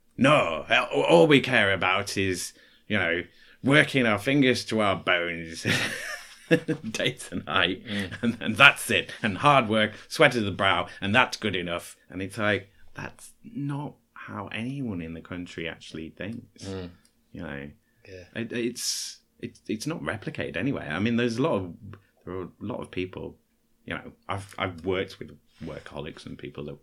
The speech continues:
Speaker 1: won't stop, but they're not, you know, they're, they're, I, I, most of them don't think that everyone should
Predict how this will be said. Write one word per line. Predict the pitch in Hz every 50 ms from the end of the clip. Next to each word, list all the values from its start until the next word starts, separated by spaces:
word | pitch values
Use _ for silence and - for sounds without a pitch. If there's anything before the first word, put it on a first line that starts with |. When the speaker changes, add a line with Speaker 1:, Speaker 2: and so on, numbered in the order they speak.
| -
Speaker 1:
won't | 80 78 73 71 -
stop, | - - - - 78 69 - - _
but | - - 71
they're | 92 101
not, | 110 123 123 98 - - _ _ _ _ _ _ _ _ _ _ _ _ _ _ _ _ _ _ _ _ _ _ _ _ _ _ _ _ -
you | 98 101
know, | 98 - 67 69
they're, | 71 85 92 98 -
they're, | - 82 - _ _ _ _ _
I, | - - - _ _ _ -
I, | - - - - - _ _ _ _ _ _ _ -
most | - 104 123 - - 107
of | 90
them | 85 76 76
don't | 73 78 82 78 -
think | - 85 85 -
that | 71 73 -
everyone | 80 78 80 80 76 73
should | - - 78 73